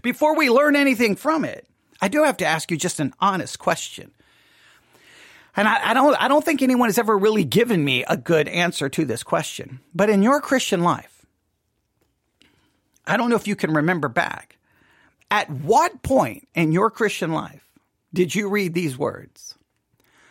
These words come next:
"Blessed is the man that walketh not in the counsel of the," uh, uh,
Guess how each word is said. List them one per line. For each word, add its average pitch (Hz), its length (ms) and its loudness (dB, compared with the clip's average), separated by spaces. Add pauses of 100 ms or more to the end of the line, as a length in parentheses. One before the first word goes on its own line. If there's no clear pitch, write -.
(420)
"Blessed 208 640 0
is 302 160 2
the 254 80 2
man 170 500 -2 (640)
that 190 160 2
walketh 196 380 0
not 180 280 4
in 277 80 0
the 285 100 2
counsel 214 360 0
of 170 100 -2
the," 180 180 -2
uh, 175 100 2 (120)
uh, 151 60 -4